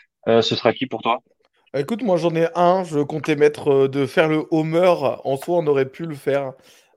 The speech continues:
Speaker 2: Euh,
Speaker 1: Ouais.
Speaker 2: je com-, je comptais mettre, euh, je comptais mettre, euh, Tess Johnson de, de Oregon, mais il a fait une interception pour un, enfin, un drop pour une interception plus un fumble.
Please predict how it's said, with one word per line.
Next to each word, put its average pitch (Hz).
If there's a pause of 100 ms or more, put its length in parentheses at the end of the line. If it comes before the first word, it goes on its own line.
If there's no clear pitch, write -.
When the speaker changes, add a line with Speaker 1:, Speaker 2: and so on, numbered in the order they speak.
Speaker 2:
Euh, 120
Speaker 1:
Ouais. 104
Speaker 2:
je -
com-, 147 (360)
je 127
comptais 156
mettre, 156
euh, 139
je -
comptais 135
mettre, 147
euh, 135
Tess 147
Johnson 143
de, 131
de 127
Oregon, 131 (440)
mais 131
il 135
a 131
fait 147
une 143
interception 143
pour 131
un, 123
enfin, 113
un 123
drop 143
pour 135
une 131
interception 135
plus 139
un 127
fumble. 131